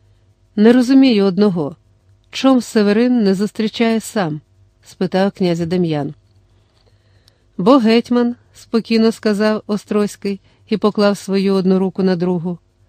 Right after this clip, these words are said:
Одна й друга були холодні. Але одна холодна була не дуже,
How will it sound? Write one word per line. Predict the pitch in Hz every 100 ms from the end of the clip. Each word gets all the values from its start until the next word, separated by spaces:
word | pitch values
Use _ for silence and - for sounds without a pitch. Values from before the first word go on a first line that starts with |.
| _ _ _
Одна | 220 214
й | 214
друга | 185 220 208
були | 170 175
холодні. | 165 175 165 156 160 165 _ _ _ _ _ _ _ _ _
Але | 226 233
одна | 240 214 233 240
холодна | - 220 220 208
була | 202 208
не | 202
дуже, | 185 240 214 151